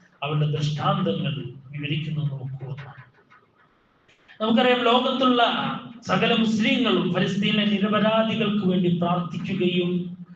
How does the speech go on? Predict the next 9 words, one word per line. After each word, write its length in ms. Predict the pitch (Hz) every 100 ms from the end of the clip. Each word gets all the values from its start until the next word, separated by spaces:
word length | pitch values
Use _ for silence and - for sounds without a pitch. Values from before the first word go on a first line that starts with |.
| - - - _
സമാധാനകാംക്ഷികളായ 1300 | - 180 214 233 226 226 226 220 208 208 190 180 180
ആളുകളും 720 | 165 170 185 190 180 170 156 160
രാഷ്ട്രങ്ങളുമെല്ലാം 1300 | 160 - 196 196 190 175 - - 175 - - - - -
വാദിക്കുകയും 680 | 151 185 - 202 - 175 170
ചെയ്യുമ്പോഴും 800 | - 160 151 151 147 143 - -
അതൊന്നും 440 | - 170 175 170
വകവെക്കാതെ, 760 | 165 151 175 165 - 135 131 123 - - _ _ _ 740 762 762 _ _ _ _ _ _ -
ദിനേന 420 | 196 240 285 311 302 277
എന്നോണം 460 | 269 254 254 208